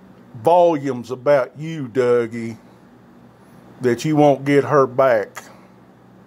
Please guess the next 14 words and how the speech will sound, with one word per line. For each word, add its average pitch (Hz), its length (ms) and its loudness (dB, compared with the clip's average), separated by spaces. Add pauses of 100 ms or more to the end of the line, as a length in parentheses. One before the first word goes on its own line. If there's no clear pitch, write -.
(1500)
Two 147 240 4
legs 147 460 2
left 147 300 2
in 143 100 -2
Iraq. 139 440 2 (1700)
And 131 160 2
old 139 260 4 (600)
Dougie 143 400 4
cheers 156 420 0
on 156 280 2
Tucker 160 340 0
Carlson 143 540 2
as 123 140 -14
he's 156 280 -10